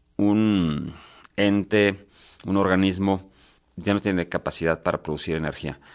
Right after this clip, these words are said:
No tiene que ser una persona, este, nosotros somos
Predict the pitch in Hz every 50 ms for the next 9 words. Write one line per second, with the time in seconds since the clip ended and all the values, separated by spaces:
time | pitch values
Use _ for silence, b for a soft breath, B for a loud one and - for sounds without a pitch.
0 | B B B B B B B _ - - 90 95 101 101 98 92 - - 92 87
1 | 87 85 80 78 - - 78 85 90 82 82 78 76 67 - 62 71 - - -
2 | - - - - - - - - - - _ _ - - - 82 - - - 90
3 | 98 104 - 101 95 110 95 92 87 -